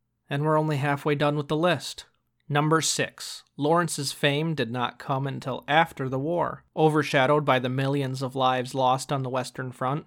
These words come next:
Lawrence's exploits were largely unheralded by the end of World War One in nineteen eighteen. He was such an unknown figure that even the Turks, who had a bounty on his head, did not know what he looked like. However, when the American war correspondent Lowell Thomas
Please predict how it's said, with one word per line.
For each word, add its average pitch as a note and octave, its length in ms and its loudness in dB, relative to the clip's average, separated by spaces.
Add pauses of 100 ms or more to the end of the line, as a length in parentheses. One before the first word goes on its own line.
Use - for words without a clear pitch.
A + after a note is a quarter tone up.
Lawrence's D3+ 480 0
exploits C#3 560 -2
were C3+ 80 -4
largely D3+ 480 2
unheralded C3 720 -2
by A#2 120 0
the B2 160 -4
end B2+ 160 -4
of B2 140 -6
World B2+ 240 -2
War A#2+ 160 -2
One B2+ 240 -2
in A2+ 100 -8
nineteen B2 400 -10
eighteen. A#2+ 560 -8
He E3+ 140 0
was C#3+ 180 0
such - 240 2
an F#3+ 140 0
unknown D3 460 0
figure C3+ 360 -2
that A#2+ 220 -4
even D3 280 0
the C3 60 -4
Turks, - 440 0
who D3 100 -2
had B2+ 80 0
a B2 60 -4
bounty C3 400 0
on B2+ 100 -4
his A#2+ 140 -8
head, A2+ 360 -4
did B2 160 -4
not B2+ 220 -2
know B2+ 160 -4
what B2+ 140 -2
he A#2+ 80 -4
looked C3 280 -6
like. - 380 -14 (220)
However, C#3 460 2
when B2+ 140 -6
the C3+ 120 -2
American C3+ 520 0
war C#3 320 2
correspondent B2 680 -4
Lowell B2+ 320 0
Thomas B2+ 640 -4